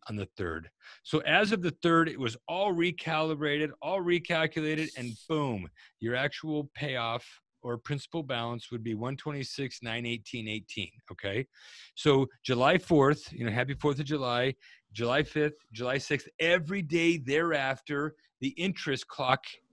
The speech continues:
you know, train is ticking, ticking, ticking all the way up. You get to August first, and you'd have a full month's worth of interest due at that time. So, um, if you were sitting at your kitchen table August first, you could figure out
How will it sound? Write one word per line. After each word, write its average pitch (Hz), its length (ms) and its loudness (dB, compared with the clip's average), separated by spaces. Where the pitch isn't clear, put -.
you 139 160 2
know, 131 100 6
train 147 400 6
is 123 140 4
ticking, 117 480 2
ticking, 147 340 0
ticking 123 340 0
all 131 160 4
the 143 80 6
way 131 220 6
up. 90 140 2
You 135 80 8
get 180 240 10
to 131 240 8
August 143 420 8
first, 127 540 8
and 123 100 6
you'd 190 140 10
have 151 120 10
a 110 60 2
full 139 200 2
month's 113 440 -2
worth 113 300 2
of 127 100 2
interest 202 420 6
due 101 140 4
at 90 120 -2
that 92 220 0
time. 90 360 -6
So, 120 360 8
um, 120 260 6
if 110 120 0
you 131 80 6
were 160 80 10
sitting 151 260 4
at 131 60 0
your 117 100 2
kitchen 135 260 0
table 131 480 4
August 123 360 4
first, 101 440 0
you 113 180 4
could 135 200 2
figure 135 340 2
out 95 260 6